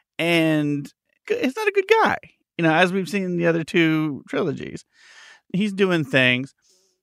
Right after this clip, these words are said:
The Resistance knows that when he's back, that's not good 'cause they already have, they already have problems with the First Order kicking their ass,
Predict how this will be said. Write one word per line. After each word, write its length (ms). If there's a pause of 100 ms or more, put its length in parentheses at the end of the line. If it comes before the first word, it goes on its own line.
(800)
The 140
Resistance 640
knows 420
that 140
when 160
he's 220
back, 440
that's 240
not 220
good 300
'cause 140
they 100
already 240
have, 240 (180)
they 80
already 200
have 140
problems 300
with 120
the 60
First 260
Order 200
kicking 320
their 100
ass, 340